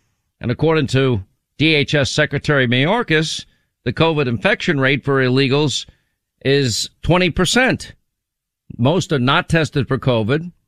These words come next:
Most are not given a vaccine mandate.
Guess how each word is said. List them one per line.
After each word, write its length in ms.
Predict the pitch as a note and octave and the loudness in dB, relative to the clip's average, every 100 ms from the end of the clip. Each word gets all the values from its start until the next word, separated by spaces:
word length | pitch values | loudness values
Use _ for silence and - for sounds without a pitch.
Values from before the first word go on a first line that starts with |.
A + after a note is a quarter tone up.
| _ _ _ _ - | _ _ _ _ -4
Most 320 | C3+ D#3 - | 0 0 0
are 80 | A#2+ | 0
not 300 | C3 F3 F3+ | 0 0 0
given 240 | E3 D3 | 0 0
a 40 | |
vaccine 540 | B2 C3 C3 - C3+ A2+ | 2 0 0 0 0 2
mandate. 560 | A2+ A2 G#2 A#2+ E3 | 2 2 0 0 -2